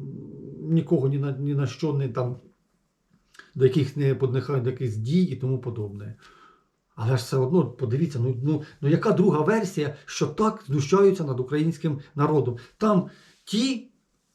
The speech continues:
росіяни прийшли, Господи, прости, да, з війною, знищують. Тут всередині знищують українців. Ну, якщо це не знищення, напишіть в коментарях, що це.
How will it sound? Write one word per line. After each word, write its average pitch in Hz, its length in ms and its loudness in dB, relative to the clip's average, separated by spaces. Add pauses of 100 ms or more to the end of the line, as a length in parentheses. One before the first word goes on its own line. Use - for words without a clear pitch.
(140)
росіяни 190 600 4
прийшли, 220 440 0
Господи, 202 440 2
прости, 196 400 2
да, 190 340 2 (920)
з 131 180 0
війною, 196 760 4 (1300)
знищують. 160 840 2 (540)
Тут 220 180 0
всередині 190 760 4
знищують 143 640 0
українців. 131 720 -4 (1500)
Ну, 175 100 8
якщо 214 200 4
це 190 100 6
не 175 100 8
знищення, 165 480 -2
напишіть 175 340 0
в - 40 -10
коментарях, 175 520 4
що - 360 2
це. 120 280 -8